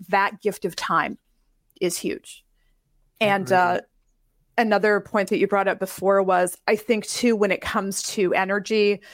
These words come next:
Speaker 1: it goes back to you're always managing your emotions during this whole thing. And so that, that's a time too, where I think hearing from a leader, uh, that, "Hey,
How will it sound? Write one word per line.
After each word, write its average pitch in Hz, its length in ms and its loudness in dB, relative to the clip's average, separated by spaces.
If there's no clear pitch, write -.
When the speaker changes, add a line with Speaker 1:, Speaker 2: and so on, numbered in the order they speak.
Speaker 1:
it 208 200 0
goes 202 220 2
back 185 340 -2
to 190 440 2
you're 196 180 0
always 196 340 2
managing 175 420 -2
your 165 120 -2
emotions 170 420 -4
during - 220 -6
this - 120 -10
whole - 140 -8
thing. - 340 -8
And 185 200 -2
so 185 560 2
that, 196 400 0
that's 220 280 0
a 233 60 -4
time 202 440 -2
too, 226 320 0
where 202 200 2
I 196 120 0
think 208 280 -8
hearing 233 440 0
from 190 280 -2
a 185 60 2
leader, 185 520 0
uh, 180 200 2
that, 190 180 -2
"Hey, 196 440 0